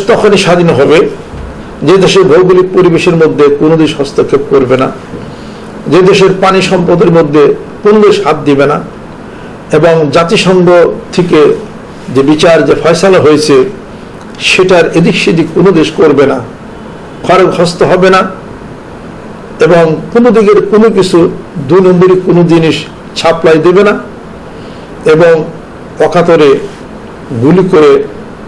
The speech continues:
মানুষও বর্ডারে তারা মারবে না। বোঝা গেল স্বাধীন হয়েছি, কিন্তু এখনো আমরা খুব সূক্ষ্মভাবে আমরা এখনো কিন্তু পরাধীন। তা আলহামদুলিল্লাহ, বাংলাদেশের যে পরিস্থিতি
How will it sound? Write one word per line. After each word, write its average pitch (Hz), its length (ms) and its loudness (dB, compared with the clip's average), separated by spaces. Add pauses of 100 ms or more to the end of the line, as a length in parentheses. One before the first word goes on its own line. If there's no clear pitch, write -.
(340)
মানুষও 170 440 2
বর্ডারে 143 380 4
তারা 139 160 0 (100)
মারবে 131 340 0
না। 123 60 -4 (1200)
বোঝা 151 260 2
গেল 160 100 4 (140)
স্বাধীন 156 360 2
হয়েছি, 151 340 2 (440)
কিন্তু 156 180 0 (220)
এখনো 190 260 2 (100)
আমরা 160 200 4 (120)
খুব 165 200 0
সূক্ষ্মভাবে 170 500 2 (520)
আমরা 147 180 2 (140)
এখনো 190 300 -2
কিন্তু 135 220 0 (100)
পরাধীন। 117 400 0 (1400)
তা - 120 0
আলহামদুলিল্লাহ, 180 580 4 (560)
বাংলাদেশের 170 540 2
যে 196 60 2 (100)
পরিস্থিতি 180 440 0